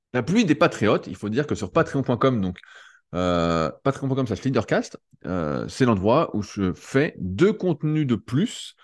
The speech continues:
euh, vraiment exclusifs. Euh, donc, il y a un podcast spécial qui sort juste après celui-ci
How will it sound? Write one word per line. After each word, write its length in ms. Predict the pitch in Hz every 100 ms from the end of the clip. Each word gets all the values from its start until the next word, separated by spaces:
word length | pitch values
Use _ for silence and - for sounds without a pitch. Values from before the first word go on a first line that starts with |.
| - _ _ _ -
euh, 260 | 92 92 90
vraiment 320 | 101 127 -
exclusifs. 760 | - - - 110 127 202 - _ - _ 180
Euh, 60 |
donc, 160 | 87 170
il 40 |
y 20 |
a 40 | 104
un 40 |
podcast 400 | 120 170 185 170
spécial 420 | 143 107 113 180
qui 120 | 190 95
sort 160 | 80
juste 220 | 90 175
après 220 | 151 - 143
celui-ci 540 | 131 123 - 139 143